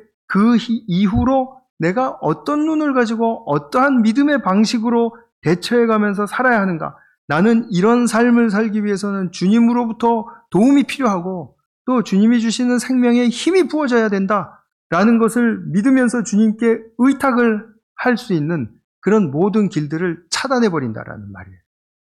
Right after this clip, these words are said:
제가 좀 너무 길게 얘기했죠. 근데 이해하셨으리라고 생각해요.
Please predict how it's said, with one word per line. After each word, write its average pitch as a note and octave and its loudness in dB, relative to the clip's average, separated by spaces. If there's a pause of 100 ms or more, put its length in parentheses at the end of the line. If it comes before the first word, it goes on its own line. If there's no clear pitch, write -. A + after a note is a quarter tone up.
(220)
제가 B2 -10
좀 A2+ -12
너무 A2+ -8
길게 D3+ 0
얘기했죠. G#2+ -12 (680)
근데 G3 2
이해하셨으리라고 F3 0
생각해요. A#2+ -12